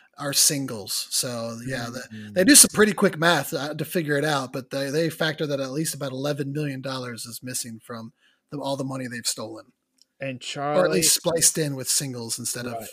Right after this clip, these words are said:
Speaker 1: you
Speaker 2: Like,
Speaker 1: know,
Speaker 2: where,
Speaker 1: tens or
Speaker 2: yeah.
Speaker 1: hundreds, whatever.
Speaker 2: Yeah, where's the rest of those hundreds? Where, where'd they go? Well, Charlie blames Vince,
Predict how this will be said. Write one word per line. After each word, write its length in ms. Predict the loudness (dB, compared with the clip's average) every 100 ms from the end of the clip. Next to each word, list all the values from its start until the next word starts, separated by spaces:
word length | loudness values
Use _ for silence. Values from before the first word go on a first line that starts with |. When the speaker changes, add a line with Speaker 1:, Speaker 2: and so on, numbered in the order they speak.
| -10
Speaker 1:
you 60 | -10
Speaker 2:
Like, 60 |
Speaker 1:
know, 140 | 0 4
Speaker 2:
where, 100 | 6
Speaker 1:
tens 320 | 6 2 -4
or 40 |
Speaker 2:
yeah. 40 | -4
Speaker 1:
hundreds, 480 | -2 -2 -4 -4
whatever. 400 | -8 -10 -12 -18 _ -12
Speaker 2:
Yeah, 140 | -8
where's 440 | -4 0 0 0 -2
the 120 | 0
rest 280 | 0 -2 -6
of 60 |
those 180 | -8 -6
hundreds? 680 | -12 -12 -16 -18 -20 -20 _ _ -8
Where, 280 | -2 0 0
where'd 360 | 2 2 2
they 200 | 2 2
go? 200 | 2 -4
Well, 400 | -2 2 4 4
Charlie 420 | 0 0 4 4 2
blames 360 | -2 -6 -8
Vince, 560 | -6 -6 -6 -10 -14